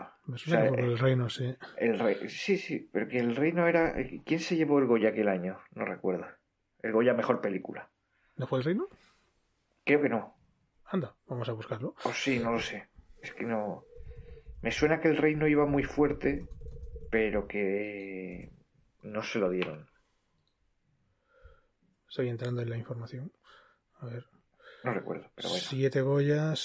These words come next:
Speaker 1: se llevó El Reino. Montaje, guion original, sonido, ah, dirección. Ah, es verdad, pues no tiene el de, el de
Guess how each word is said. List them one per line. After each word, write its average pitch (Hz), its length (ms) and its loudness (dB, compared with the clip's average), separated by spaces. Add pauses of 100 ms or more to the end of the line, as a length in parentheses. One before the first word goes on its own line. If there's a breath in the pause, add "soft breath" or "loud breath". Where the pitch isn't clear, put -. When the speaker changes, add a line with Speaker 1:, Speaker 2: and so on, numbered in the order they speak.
(160)
Speaker 1:
se 131 140 -2
llevó 131 260 0
El 131 200 -2
Reino. 147 800 0 (1080 loud breath)
Montaje, 135 440 -2
guion 147 180 6
original, 143 340 4
sonido, 147 680 2
ah, 151 340 -2
dirección. 147 580 0
Ah, 156 60 2
es 143 80 4
verdad, 147 240 4
pues 123 140 -4
no 123 80 -2
tiene 151 200 -2
el 127 60 0
de, 123 340 -2
el 120 120 -4
de 113 460 -4